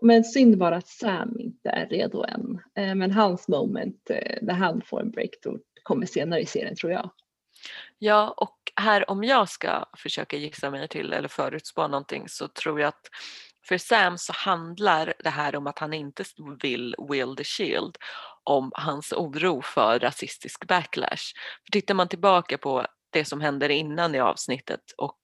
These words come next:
Speaker 2: hur man får veta hur Isaiah behandlades, men också hur polisen rasprofilerade Sam som redan är en Avenger, liksom, eh, så känns det som att de bygger en röd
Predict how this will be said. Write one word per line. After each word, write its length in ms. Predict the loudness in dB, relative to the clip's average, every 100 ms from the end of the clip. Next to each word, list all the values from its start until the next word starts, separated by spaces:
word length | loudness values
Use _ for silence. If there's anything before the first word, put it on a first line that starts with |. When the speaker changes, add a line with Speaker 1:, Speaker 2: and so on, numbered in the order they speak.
| -6
Speaker 2:
hur 320 | -4 -4 -4
man 140 | -4
får 140 | -6 -6
veta 320 | -4 -4 -4
hur 260 | -4 -4 -6 -4
Isaiah 460 | -4 0 2 4 2
behandlades, 880 | 0 2 0 2 2 4 2 0 -8 -8 -8 -8 -2
men 140 | 2
också 420 | 2 4 4 4 2
hur 260 | 0 0
polisen 540 | 0 2 4 2 -2 2
rasprofilerade 1000 | 2 0 -4 -4 -2 2 2 2 0 -4
Sam 720 | 2 4 4 2 0 -6 -14 _ _ _ _ _ _ -8 -8 -4
som 320 | 0 2 4
redan 340 | 4 4 2 4
är 280 | 4 4 2
en 120 | 0
Avenger, 380 | 2 0 0 -8
liksom, 380 | -6 -2 -2 -2 -8 -10 -10 -10 -14 -2 2
eh, 240 | 2 2 -2
så 540 | -2 2 6 6 4 0 -2
känns 220 | 2 2
det 60 | 0
som 160 | -2
att 120 | -2 -2
de 120 | 0
bygger 400 | 0 2 0 0
en 180 | -2 -4
röd 380 | 0 2 0 -2